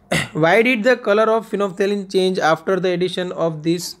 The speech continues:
of an acid? तो आप यहाँ पे लिख सकते हो कि एसिड है वो बेस की इफेक्ट को कैंसिल आउट कर रहा है, ठीक है। Now add a few drops of N A O H to the above mixture। अब आपने क्या किया समझो,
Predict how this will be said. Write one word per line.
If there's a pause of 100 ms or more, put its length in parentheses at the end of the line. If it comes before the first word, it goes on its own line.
(200)
of
an
acid?
तो
आप
यहाँ
पे
लिख
सकते
हो
कि
एसिड
है
वो
बेस
की
इफेक्ट
को (840)
कैंसिल
आउट
कर
रहा
है, (1040)
ठीक
है। (420)
Now (140)
add
a (140)
few
drops
of
N
A
O (120)
H
to
the
above
mixture। (560)
अब
आपने
क्या
किया
समझो,